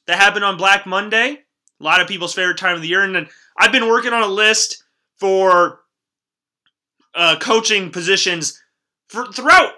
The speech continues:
like, two, three weeks ago. We've been working on the coaching thing forever, and we're not surprised at all by who, anybody that got fired. Everybody that got fired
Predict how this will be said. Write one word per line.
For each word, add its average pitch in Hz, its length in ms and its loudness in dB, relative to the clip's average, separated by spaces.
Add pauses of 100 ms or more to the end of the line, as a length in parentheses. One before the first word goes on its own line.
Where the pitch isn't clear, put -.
(160)
like, 190 220 0 (1040)
two, 285 280 2
three 247 200 -4
weeks 247 240 -2
ago. 123 140 -10
We've 156 160 -8
been 233 160 2
working 247 240 0
on 220 140 2
the 196 60 -4
coaching 208 380 -4
thing 202 220 -4
forever, 214 480 2 (480)
and 220 340 0 (480)
we're 214 160 2
not 247 240 2
surprised 226 480 0
at 170 60 -4
all 220 360 -2 (200)
by 185 180 2
who, 185 420 -12
anybody 240 440 -2
that 214 80 2
got 180 180 -2
fired. 127 320 -8 (400)
Everybody 349 360 2
that 339 80 0
got 302 140 2
fired 269 440 4